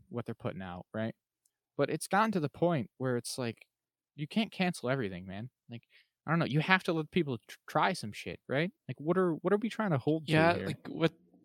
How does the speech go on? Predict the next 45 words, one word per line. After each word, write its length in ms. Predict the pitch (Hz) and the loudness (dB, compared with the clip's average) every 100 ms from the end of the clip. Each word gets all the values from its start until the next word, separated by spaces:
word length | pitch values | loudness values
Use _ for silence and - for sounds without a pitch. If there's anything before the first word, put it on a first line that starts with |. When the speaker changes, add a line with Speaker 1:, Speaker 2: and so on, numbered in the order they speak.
| - | -6
Speaker 2:
what's 320 | 160 - - | -4 0 2
the, 480 | 151 131 113 107 101 - | 6 8 6 4 0 -6
the 80 | 127 | -4
trend? 640 | - - 147 117 107 110 - | 2 8 8 8 4 -2 -4
Where 140 | - 127 | 6 8
the 80 | |
people 200 | 120 143 | 12 12
wanna 180 | 135 123 | 12 12
write, 160 | 120 123 | 10 10
they're 80 | 123 | 10
like, 220 | 123 123 - | 8 6 6
"Well," 300 | 127 113 - _ _ - - _ | 6 6 2 _ _ -20 -20 _
yeah, 280 | 113 113 - | -2 -2 -4
it, 80 | 117 - | -6 -8
it's 180 | 135 - | -4 -2
just 120 | 113 | 2
very 180 | 117 113 | 2 2
strange. 440 | - 107 104 - - | -2 -4 -4 -8 -4
Speaker 1:
Like, 100 | 214 | 0
Speaker 2:
I 40 | |
Speaker 1:
I 0 | |
Speaker 2:
don't 60 | 208 | 2
know 40 | 117 | 6
Speaker 1:
can't 140 | 330 | 6
Speaker 2:
what 40 | |
Speaker 1:
imagine 380 | 226 214 196 160 151 | 8 8 6 2 0
each 260 | 175 - | 0 2
and 80 | 156 | 4
every 240 | 131 143 | 6 6
one 200 | 131 131 | 4 2
of 80 | 131 | -2
these 260 | 117 98 - | -2 -4 -6
people 380 | - 120 107 107 | -4 -2 -2 0
have 300 | 117 104 101 | 0 -2 -2
been 300 | 113 98 101 _ _ _ _ | -2 -2 -8 _ _ _ _
coming 240 | 165 147 120 | 2 2 2
in 80 | 110 | 0
with 100 | 107 | -4
these, 260 | 101 - - - | -6 -8 -12 -4
with 260 | 107 - - | -2 -2 -4
just 300 | 110 - - | -4 -4 -2
terrible, 600 | - 156 135 120 110 104 | 4 6 6 6 2 2
destructive 640 | 110 - 143 123 - 113 | 0 2 2 2 2 0
ideas 400 | 104 110 104 98 | 0 0 0 0
of, 160 | 98 | -6